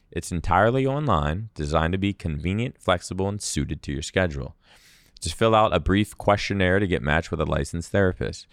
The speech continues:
and switch therapists anytime for no additional charge.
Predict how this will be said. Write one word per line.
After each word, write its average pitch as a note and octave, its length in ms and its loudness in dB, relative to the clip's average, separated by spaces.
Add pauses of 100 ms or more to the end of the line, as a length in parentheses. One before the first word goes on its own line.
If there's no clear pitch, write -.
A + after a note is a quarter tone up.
(220)
and C#2+ 100 -6
switch - 300 -2
therapists A#2 580 2
anytime F#2 600 0 (120)
for - 160 -8
no D2+ 200 -2
additional C#2+ 420 -4
charge. G1+ 540 -10